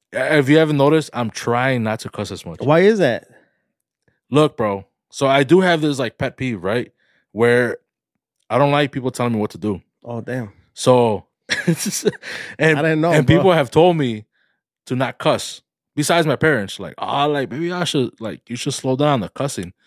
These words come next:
Speaker 2: Yeah,
Speaker 1: And I'm like,
Speaker 2: man.
Speaker 1: "All right, cool." I'm like, "Fuck, bitch," cunt, you know, whatever. And I start
Speaker 2: Wow.
Speaker 1: going off. So that's, that's, like, my thing. But I am trying to, 'cause,
Speaker 2: Ya
Speaker 1: like,
Speaker 2: no
Speaker 1: I don't normally cuss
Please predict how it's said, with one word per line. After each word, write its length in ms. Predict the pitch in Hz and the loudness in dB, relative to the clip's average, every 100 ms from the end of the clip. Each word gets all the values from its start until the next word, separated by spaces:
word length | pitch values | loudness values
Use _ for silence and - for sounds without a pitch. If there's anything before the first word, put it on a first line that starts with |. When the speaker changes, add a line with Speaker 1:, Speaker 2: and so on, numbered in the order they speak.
| _ | _
Speaker 2:
Yeah, 140 | 135 160 | -10 -2
Speaker 1:
And 100 | 165 | 0
I'm 40 | |
like, 100 | - | 2
Speaker 2:
man. 80 | 135 | 4
Speaker 1:
"All 140 | 160 156 | 4 4
right, 120 | 135 | 2
cool." 160 | 170 | 0
I'm 60 | 156 | 0
like, 140 | 120 | 0
"Fuck, 240 | - 117 - | -6 -10 -8
bitch," 180 | 113 - | -10 -8
cunt, 160 | 110 | -8
you 80 | 85 | -4
know, 60 | 107 | -2
whatever. 200 | 110 107 | -2 -2
And 40 | |
I 40 | 104 | -2
start 180 | 113 | -2
Speaker 2:
Wow. 60 | 120 | 2
Speaker 1:
going 180 | 120 143 | 2 4
off. 220 | 143 - - - - _ | 0 -2 -12 -20 -20 _
So 260 | - 143 127 | -2 0 0
that's, 300 | 107 147 - | 0 0 0
that's, 220 | 147 147 | -2 0
like, 160 | 139 123 | 0 0
my 160 | 113 | -2
thing. 260 | 101 131 113 - | -2 -2 -2 0
But 100 | 120 | 2
I 120 | 135 | 4
am 180 | 147 151 | 2 0
trying 240 | 147 139 | -2 -4
to, 200 | - 117 - _ | -4 -6 -8 _
'cause, 120 | 143 160 | 2 4
Speaker 2:
Ya 60 | |
Speaker 1:
like, 80 | 175 | 6
Speaker 2:
no 40 | 208 | 4
Speaker 1:
I 160 | 175 | 4
don't 340 | 170 196 233 180 | 2 4 4 4
normally 480 | 170 226 202 156 117 | 4 4 2 -2 -6
cuss 420 | - 151 139 | -6 -6 -6